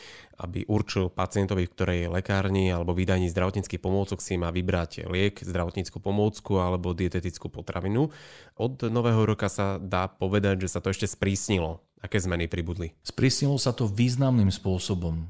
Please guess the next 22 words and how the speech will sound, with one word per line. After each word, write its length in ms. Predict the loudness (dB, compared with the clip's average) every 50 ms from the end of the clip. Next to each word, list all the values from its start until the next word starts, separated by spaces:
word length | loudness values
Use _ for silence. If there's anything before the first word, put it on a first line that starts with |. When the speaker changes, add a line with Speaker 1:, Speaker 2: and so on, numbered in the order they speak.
| -12 _ _
Speaker 2:
Od 160 | -4 -2 2
prvého 320 | 4 4 6 6 6 4 4
prvý 400 | 2 2 4 4 4 4 4 2
už 240 | 0 2 2 2
lekár 560 | 2 0 0 0 0 0 0 0 -4 -10 -14 -14 -6
nielenže 400 | -4 -2 0 0 2 4 4 6
nesmie 400 | 6 6 4 4 2 2 2 0 -2 -4
určovať 720 | -4 -4 -4 -6 -4 -2 -2 0 0 -2 -4 -4 -4 -6
pacientovi, 640 | -8 -8 -6 -8 -10 -12 -8 -8 -4 -4 -4 -4 -4
kde 80 | -6 -6
si 160 | -6 -4 -2
má 320 | 0 0 0 -2 -4 -6 -6 -8
vyberať 720 | -4 -2 -2 -2 0 0 0 0 0 -2 -4 -6 -14 -20 _ _ _
predpísané 640 | -10 -10 -10 -6 -6 -6 -6 -4 -2 -2 -2 0 0
lieky, 240 | -2 -2 -4 -6 -8
pomôcky, 560 | -4 -2 0 0 0 -2 -2 -6 -8 -8 -8
potraviny, 640 | -8 -8 -6 -6 -6 -4 -4 -4 -6 -6 -8 -12 -16 _ _ _ _ _ _ _ _ _ _ _ _ _ _ _ _ -16 -8 -4
ale 160 | -2 0 2
nesmie 320 | 2 2 2 2 2 4
mu 160 | 4 4 4 6
ani 160 | 6 6 6
odporúčať. 720 | 4 2 2 2 2 2 2 0 0 -4 -4 -4 -8 -16